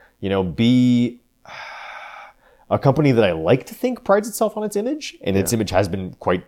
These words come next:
Speaker 1: you know, spotless.
Speaker 2: Yep.
Speaker 1: You know, um, I don't know. Yeah, it's,
Speaker 2: Yeah.
Speaker 1: um,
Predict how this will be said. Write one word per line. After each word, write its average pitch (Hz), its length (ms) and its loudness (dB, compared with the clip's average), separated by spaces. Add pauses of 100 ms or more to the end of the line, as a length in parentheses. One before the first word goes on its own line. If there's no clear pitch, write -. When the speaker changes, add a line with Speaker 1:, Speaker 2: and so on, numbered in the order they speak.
(100)
Speaker 1:
you 90 80 -6
know, 71 160 -6 (200)
spotless. - 680 -6
Speaker 2:
Yep. 113 280 -8
Speaker 1:
You 80 80 -6
know, - 640 -8
um, 87 380 0 (120)
I 120 60 2
don't 160 100 4
know. 175 140 -4 (100)
Yeah, 95 220 0 (240)
it's, 87 200 -10
Speaker 2:
Yeah. 82 320 -2
Speaker 1:
um, 78 260 -10